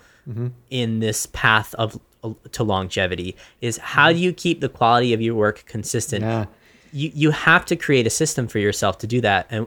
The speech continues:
Speaker 2: and what does that look like for you? A-, and I think that that would be exceptionally helpful to people who are trying to, or beginning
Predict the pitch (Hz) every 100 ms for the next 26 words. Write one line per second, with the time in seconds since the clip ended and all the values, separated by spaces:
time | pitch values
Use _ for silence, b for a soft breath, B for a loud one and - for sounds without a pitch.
0 | - 113 113 135 143 135 117 98 110 104
1 | 90 85 - 85 82 85 95 107 127 139
2 | 170 214 165 127 143 120 113 117 110 110
3 | - - 147 - 104 95 101 - 104 -
4 | 107 104 98 - b b - 117 110 -
5 | 104 104 104 - 101 98 98 - 107 -
6 | 113 - 120 117 101 98